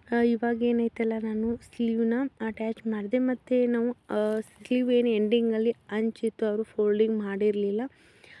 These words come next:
ಆ, ಹೀಗಾಗಿ ನಾವು ಆ ಬ್ಲೌಸ್ ಸ್ಲೀವ್‌ನ ಯಾವ ರೀತಿಯಾಗಿ ನಾವು ಫೋಲ್ಡ್ ಮಾಡಿ ಸ್ಟಿಚಿಂಗ್ ಮಾಡ್ತೀವಲ್ಲ ಅಲ್ಲಿ ಕೂಡ ಒಂದು ಇಂಚ,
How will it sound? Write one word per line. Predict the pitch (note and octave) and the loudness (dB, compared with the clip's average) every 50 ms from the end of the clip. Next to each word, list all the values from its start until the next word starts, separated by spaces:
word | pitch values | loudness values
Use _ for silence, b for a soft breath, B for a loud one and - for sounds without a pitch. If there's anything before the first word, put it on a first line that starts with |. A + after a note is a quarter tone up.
| B B - | B B -4
ಆ, | A#3+ A#3+ A#3+ A#3 | -2 0 0 0
ಹೀಗಾಗಿ | G#3+ A#3+ A#3+ A#3+ A#3 A#3 A3 G#3+ - - B3 | 2 2 2 2 2 0 -2 -2 -2 -2 0
ನಾವು | A#3 A#3 A3 A3 A#3 A#3+ B3 A#3+ A#3 A3+ A3 A3 - - - | 0 0 0 0 0 2 2 2 0 0 -2 -4 -6 -8 -8
ಆ | G#3+ G#3+ | -6 -4
ಬ್ಲೌಸ್ | A3+ G#3+ A#3 A#3 A#3+ A#3 | -2 2 4 4 4 2
ಸ್ಲೀವ್‌ನ | - - A#3 A#3 A3+ A3 A3+ | 0 -2 -2 0 0 0 0
ಯಾವ | A3+ A3 G#3+ | -2 -2 -2
ರೀತಿಯಾಗಿ | G#3+ A3+ A3 - - A3 G#3+ G#3+ G#3 G3+ - A3+ | -2 -2 -2 -2 -2 -4 -2 -4 -4 -4 -4 -4
ನಾವು | A3 G#3+ G#3+ G#3+ | -2 -2 -4 -6
ಫೋಲ್ಡ್ | - - A3+ A3+ A3+ A3+ | -4 0 0 2 2 0
ಮಾಡಿ | A3 A3 A3 - | 0 -4 -6 -8
ಸ್ಟಿಚಿಂಗ್ | - - A3 G#3 - A3 A3 A3 G#3+ | -10 -8 -8 -8 -4 -2 -4 -2 -2
ಮಾಡ್ತೀವಲ್ಲ | G#3+ G#3 - - A3 G#3+ A3 A#3+ B3 | -6 -8 -8 -8 -6 -2 -2 -2 -2
ಅಲ್ಲಿ | A#3+ A3 A3 A#3+ A#3 | 0 0 2 2 0
ಕೂಡ | _ - A3+ A3 | _ -4 -4 -4
ಒಂದು | A3 A3 G#3+ G#3+ A3 G#3 G#3+ | -4 -4 -4 -4 -4 -2 -2
ಇಂಚ, | G#3+ G#3 G#3+ G#3 - - | -2 -4 -4 -6 -6 -6